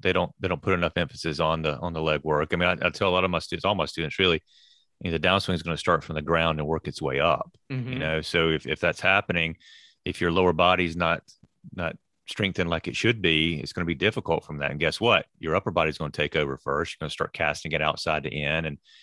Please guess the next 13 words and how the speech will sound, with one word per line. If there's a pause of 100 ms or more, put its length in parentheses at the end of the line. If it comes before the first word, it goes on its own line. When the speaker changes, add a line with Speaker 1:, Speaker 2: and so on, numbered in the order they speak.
(320)
Speaker 1:
and
getting
kind
of
that
armsy
swing,
I
guess
you
could
say.
And